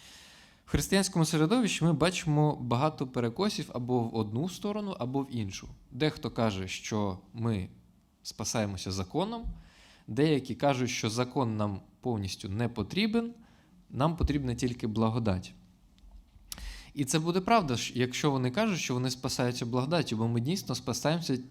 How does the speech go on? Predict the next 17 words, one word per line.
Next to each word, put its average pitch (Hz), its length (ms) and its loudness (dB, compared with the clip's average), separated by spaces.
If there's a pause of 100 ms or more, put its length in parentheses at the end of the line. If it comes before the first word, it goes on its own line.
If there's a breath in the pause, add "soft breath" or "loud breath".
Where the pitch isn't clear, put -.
(180)
тільки 147 300 0
по 143 120 4
благодаті 143 520 0
Божій. 113 400 2
Але, 120 320 2 (160)
е, 107 360 0 (220 loud breath)
помилка 131 420 6
тут 113 180 -6
в - 60 -14
тому, 190 300 -2
що - 160 -4
люди 143 220 0
повністю 139 600 -4
кажуть, 123 340 -4
що 113 220 -6
закон 117 460 -2
їм 117 360 0